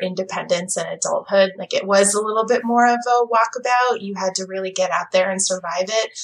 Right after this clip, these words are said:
But over the years, it's become more of just a symbolic, uh, event.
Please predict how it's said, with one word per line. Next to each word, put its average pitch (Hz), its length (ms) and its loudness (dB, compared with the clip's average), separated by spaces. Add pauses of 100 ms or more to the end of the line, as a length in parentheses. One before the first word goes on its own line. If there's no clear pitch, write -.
(240)
But 254 140 6
over 277 240 4
the 254 140 0
years, 208 340 -2
it's - 180 -6
become 196 320 -2
more 185 200 -2
of 185 120 -2
just - 280 -4
a 185 80 -4
symbolic, 170 880 0 (800)
uh, 185 280 4
event. 196 480 0